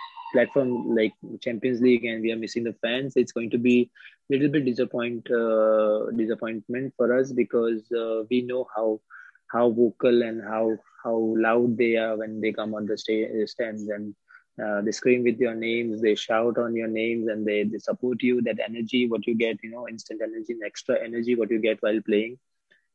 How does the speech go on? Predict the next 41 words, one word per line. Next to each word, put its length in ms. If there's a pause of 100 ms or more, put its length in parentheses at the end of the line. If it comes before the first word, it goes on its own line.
uh, 240
that 220
will 120
be 100
missing. 440 (500)
Um, 760
but, 340
uh, 300 (480)
it's 140
good 220
to 100
be 240
home, 460 (180)
uh, 460 (100)
for, 220 (180)
in 300
this 180
time, 360
in 180
this, 160
because 240
of 140
this 140
pandemic. 520 (580)
I 140
think, 480
uh, 540 (220)
we 280
need 220
to 100
be 160
very 220
patient, 500 (340)
uh, 460 (360)
and 300
we 80
need 140
to 160
take 200
care 140
of 160